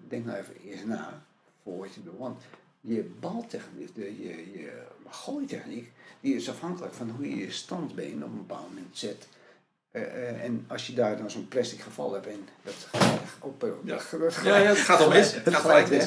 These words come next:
Speaker 2: mis.
Speaker 1: weg.
Speaker 2: Ja.
Speaker 1: Ja, je krijgt de microfoon
Speaker 2: Ja.
Speaker 1: tegen je hoofd. <laughs> En dan, dan gaat het dan op een bepaald moment, eh, ja, dan, dan denk ik van, dan sla je de spijker toch gewoon echt behoorlijk
Speaker 2: Ja.
Speaker 1: mis.
Speaker 2: Ja.
Speaker 1: En dan denk ik van, nou, ik, ik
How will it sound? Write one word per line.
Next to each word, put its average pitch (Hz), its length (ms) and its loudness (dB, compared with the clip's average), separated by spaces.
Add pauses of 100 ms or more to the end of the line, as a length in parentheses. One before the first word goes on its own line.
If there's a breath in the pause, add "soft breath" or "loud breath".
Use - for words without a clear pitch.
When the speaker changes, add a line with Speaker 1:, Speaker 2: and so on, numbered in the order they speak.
Speaker 2:
mis. - 0 -
Speaker 1:
weg. - 280 4
Speaker 2:
Ja. 139 60 4
Speaker 1:
Ja, - 400 2
je - 100 -14
krijgt - 340 -6
de 120 140 -8
microfoon 139 400 2
Speaker 2:
Ja. 180 60 -2
Speaker 1:
tegen - 180 2
je 151 60 6
hoofd. - 300 4
<laughs> - 680 4 (1080 loud breath)
En 156 120 2
dan, 156 260 6
dan 156 140 6
gaat 151 260 2
het 139 140 0
dan 127 260 4
op 120 140 -8
een 127 140 0
bepaald 117 320 4
moment, 117 340 -2
eh, 110 240 -4
ja, 139 140 -4
dan, 110 280 -6
dan 113 100 -8
denk 120 180 -4
ik 120 60 -16
van, 113 140 -6
dan 113 160 -6 (280)
sla 131 220 -8
je 101 60 -8
de 90 80 -10
spijker - 460 -12
toch - 160 -12
gewoon 90 260 -14 (120)
echt - 280 -10
behoorlijk 82 460 -14
Speaker 2:
Ja. - 60 -4
Speaker 1:
mis. - 260 -12 (200 loud breath)
Speaker 2:
Ja. 156 60 -12
Speaker 1:
En - 80 -10
dan 180 120 -12
denk - 120 -14
ik - 120 -20
van, - 100 -16
nou, 101 200 -10
ik, - 100 -10
ik 117 160 -16